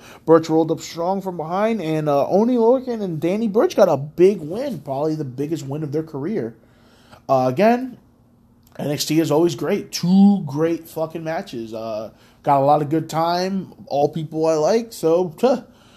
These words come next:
Also, the promo for Damian Priest, A K A Punishment Martinez. I'm not a big fan of the gimmick switch, but so far, he looks great. So, I, I'm hoping. N X T usually doesn't let me down, so.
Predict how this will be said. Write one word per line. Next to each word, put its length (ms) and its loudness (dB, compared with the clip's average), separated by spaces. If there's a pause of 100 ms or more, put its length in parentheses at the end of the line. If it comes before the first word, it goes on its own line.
(140)
Also, 280 4
the 80 -4
promo 360 -2
for 120 -8
Damian 420 -4
Priest, 340 -4
A 60 -4
K 240 -4
A 60 -8
Punishment 400 -4
Martinez. 720 -6 (560)
I'm 160 -2
not 180 4
a 60 4
big 260 0
fan 280 -4
of 80 -4
the 40 0
gimmick 360 -2
switch, 340 -2
but 80 -8
so 260 4
far, 380 4
he 220 0
looks 240 0
great. 400 -4
So, 380 -4
I, 300 -4 (120)
I'm 100 -6
hoping. 800 2
N 140 -2
X 140 -6
T 80 -4
usually 280 -4
doesn't 240 -10
let 140 -10
me 100 -8
down, 360 -6
so. 380 -12